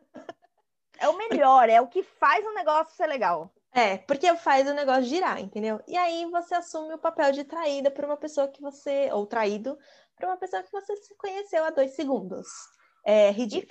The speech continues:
Speaker 2: fica super sentido.
Speaker 1: Nossa, assim, de chorar, de escorrer rímel.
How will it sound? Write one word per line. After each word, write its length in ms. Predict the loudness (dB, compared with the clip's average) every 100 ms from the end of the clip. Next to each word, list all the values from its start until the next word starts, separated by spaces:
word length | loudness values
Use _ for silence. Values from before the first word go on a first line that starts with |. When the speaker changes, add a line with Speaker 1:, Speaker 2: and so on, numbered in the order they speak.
| -6
Speaker 2:
fica 200 | 0 -2
super 400 | -2 -8 -2 -2
sentido. 500 | -2 -10 -10 -10 -12 _ -2
Speaker 1:
Nossa, 640 | 2 4 2 0 0 0 2 0
assim, 360 | 0 -4 -2
de 120 | -4 -6
chorar, 560 | 0 2 2 0 -2
de 60 | -4
escorrer 420 | -4 -4 0 0
rímel. 800 | 2 2 2 0 -2 -2 -8